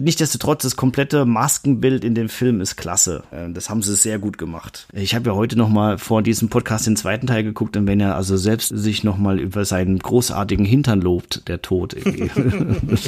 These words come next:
Das ist einfach groß. Das ist einfach, das musst du erst mal bringen, so eine Szene.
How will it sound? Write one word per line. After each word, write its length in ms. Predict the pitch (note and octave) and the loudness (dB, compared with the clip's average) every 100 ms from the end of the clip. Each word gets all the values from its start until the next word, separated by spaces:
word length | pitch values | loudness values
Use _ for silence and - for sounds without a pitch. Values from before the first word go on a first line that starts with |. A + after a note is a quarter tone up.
| - - - G#2 C3+ - G2 - - | -8 -8 -8 -10 -10 -10 -14 -16 -18
Das 220 | - - | -14 -10
ist 160 | - | -8
einfach 320 | D#2 G2+ A2+ - | -4 -2 -4 -4
groß. 440 | - E3+ G#2 - - | 0 2 2 -2 2
Das 180 | A2+ G#2+ | 2 2
ist 80 | |
einfach, 300 | C3+ B2 B2 | 0 -2 -2
das 220 | G#2 G2+ - | 0 0 0
musst 200 | A2+ - | 0 0
du 40 | |
erst 120 | G#2+ B2 | 0 2
mal 140 | A#2+ | 2
bringen, 340 | B2 E3+ D3+ | 2 4 6
so 80 | A2 | 6
eine 160 | A2 G#2 | 4 2
Szene. 340 | - G#2 F#2 | 2 0 -2